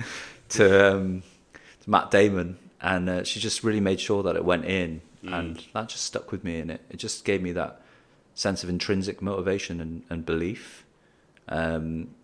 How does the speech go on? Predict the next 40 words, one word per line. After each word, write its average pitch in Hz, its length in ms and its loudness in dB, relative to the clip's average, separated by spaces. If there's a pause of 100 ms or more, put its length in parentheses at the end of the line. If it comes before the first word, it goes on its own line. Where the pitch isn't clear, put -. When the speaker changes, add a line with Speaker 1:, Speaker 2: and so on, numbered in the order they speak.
(100)
Speaker 2:
with, 87 240 -4
with 90 180 -4
my 80 100 -2
work. 87 440 -2
And 87 240 -10
sometimes 127 420 -4
it's - 80 -8
just - 180 -8
little 92 200 -2
things 90 260 -6
like 73 120 0
that, - 180 2
the - 40 -8
pastoral 101 580 0
elements 80 420 -2
that - 140 -20
can 87 180 -10
almost 87 300 -8
make 82 220 -12
a - 80 -12
much, 87 240 -6
much - 200 -14 (100)
bigger 87 220 -4
impact - 500 -10
than 82 240 -8 (640)
knowing 90 280 0
where 87 140 0
to - 80 -14
put - 180 -8
a - 20 -14
comma 87 380 -4
or, 73 280 -10 (1080)
you 92 100 -4
know, 80 360 -4
or 87 80 -2 (100)
how 98 160 -2
to 90 100 -6
do 87 100 -6
a - 20 -4
s-, - 260 -10